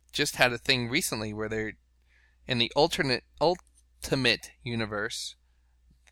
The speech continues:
they have, uh, replaced Spider-Man. I, Peter Parker, I think, died, and now that some, another kid is, is the new Spider-Man.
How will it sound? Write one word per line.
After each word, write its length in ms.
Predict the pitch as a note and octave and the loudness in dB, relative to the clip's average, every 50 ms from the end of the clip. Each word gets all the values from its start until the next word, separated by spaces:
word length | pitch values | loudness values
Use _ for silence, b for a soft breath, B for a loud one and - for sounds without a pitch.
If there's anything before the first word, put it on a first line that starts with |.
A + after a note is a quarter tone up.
| - - | -10 -8
they 440 | A2 A2 G#2+ G#2+ G#2+ G#2+ G2+ - - | -6 -4 -4 -4 -4 -6 -6 -8 -8
have, 500 | - - A#2 G#2+ G#2+ G#2+ G#2 G#2 G2+ - | -6 -4 -2 -2 -2 -2 -4 -6 -6 -8
uh, 420 | G#2+ G#2+ G#2 G#2 G#2 G#2 G2+ G#2 G#2 - _ _ _ _ _ - | -6 -4 -4 -2 -2 -2 -4 -6 -8 -12 _ _ _ _ _ -12
replaced 500 | A2+ G#2 - - D3 D#3+ F3 - - - | -12 -8 -2 2 2 2 2 0 -4 -4
Spider-Man. 540 | - - - G#2+ G#2 G2+ G2+ G2+ G2+ G2+ G2 | -6 -2 -2 -2 -2 -2 -6 -8 -8 -6 -8
I, 80 | G2+ - - | -8 -10 -8
Peter 160 | - B2+ A#2+ | -6 -6 -4
Parker, 560 | - - A#2+ A2+ - A2 A2 A2 A2 A2 - _ _ _ _ _ _ _ _ _ _ _ _ _ _ _ - | 0 0 -2 -2 0 -4 -4 -4 -4 -6 -8 _ _ _ _ _ _ _ _ _ _ _ _ _ _ _ -12
I 40 | A#2+ | -6
think, 220 | - A#2+ A2+ G#2+ | -6 -6 -6 -4
died, 360 | - G#2 A2 A#2+ B2 - - - _ _ _ _ - - | -4 -2 0 0 0 -2 -4 -10 _ _ _ _ -20 -16
and 320 | - G#2 G#2 G2+ G2 G2 - | -14 -12 -10 -10 -12 -12 -10
now 180 | A2 A2 G#2 | -8 -8 -6
that 140 | G#2 G#2 E2+ - - - - - | -6 -8 -10 -12 -16 -20 -20 -20
some, 360 | - - - - A2+ A2 G#2+ - | -16 -16 -12 -10 -10 -10 -8 -8
another 300 | A#2 A#2 A#2 A#2 A2+ A2 | -6 -4 -2 -2 -2 -2
kid 240 | - - - B2+ A#2 | -4 0 0 0 0
is, 380 | A2 G#2+ - - - - - - _ _ _ - - - _ _ _ _ _ _ _ _ _ _ _ _ _ _ _ _ _ _ - | 0 -6 -8 -10 -12 -12 -14 -18 _ _ _ -20 -20 -20 _ _ _ _ _ _ _ _ _ _ _ _ _ _ _ _ _ _ -14
is 100 | C#3 - | -14 -8
the 80 | - A#2+ | -4 -4
new 120 | A#2+ B2 | -4 -2
Spider-Man. 520 | - - - - - A#2+ B2 A2+ G#2+ A2+ | -4 -6 -6 -4 -4 -4 -4 -4 -8 -10